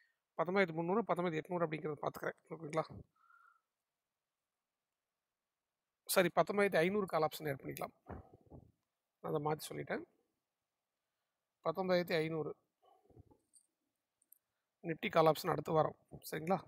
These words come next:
ஓகே. பத்தொன்பதாயிரத்தி ஐநூறு கால் ஆப்ஷன் பத்தி பார்த்தா இருநூத்தி ஐம்பத்தஞ்சு ரூபாயில் இருக்கு market. சரிங்களா? நம்ம அடுத்த வாரம் கான்ட்ராக்ட் பார்க்குற போது இருநூத்தி ஐம்பத்தஞ்சு ரூபாய் இருக்கு. நம்ம chart ஒன்று பார்க்குறோம், என்ன பிரைஸ்ல run ஆயிட்டு இருக்குன்னு பார்ப்போம்.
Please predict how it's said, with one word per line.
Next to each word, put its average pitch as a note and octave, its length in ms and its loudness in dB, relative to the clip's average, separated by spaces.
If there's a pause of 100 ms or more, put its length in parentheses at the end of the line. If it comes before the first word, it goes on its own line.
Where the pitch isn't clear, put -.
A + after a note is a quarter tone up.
(480)
ஓகே. G#3+ 180 -10 (1500)
பத்தொன்பதாயிரத்தி G#3 360 4
ஐநூறு G3 200 4
கால் F3 160 6
ஆப்ஷன் F3 200 0
பத்தி E3+ 140 0
பார்த்தா F3+ 240 2
இருநூத்தி F#3+ 380 6
ஐம்பத்தஞ்சு F3 500 2
ரூபாயில் E3 180 0
இருக்கு D#3 220 -8
market. D3 380 -2 (280)
சரிங்களா? D#3 320 -2 (600)
நம்ம E3 140 2
அடுத்த D#3+ 160 2
வாரம் F3 140 4
கான்ட்ராக்ட் E3 280 -4
பார்க்குற D#3 220 0
போது D#3+ 200 -4 (200)
இருநூத்தி E3 300 -4
ஐம்பத்தஞ்சு D#3+ 300 -6
ரூபாய் D#3 100 -4
இருக்கு. D#3 200 -4 (1500)
நம்ம F3 140 0
chart F#3+ 280 4
ஒன்று F#3 180 0
பார்க்குறோம், E3+ 300 2
என்ன E3+ 200 2
பிரைஸ்ல E3 420 0 (140)
run D#3 180 0
ஆயிட்டு D3+ 140 0
இருக்குன்னு D3+ 240 -4
பார்ப்போம். D3+ 280 0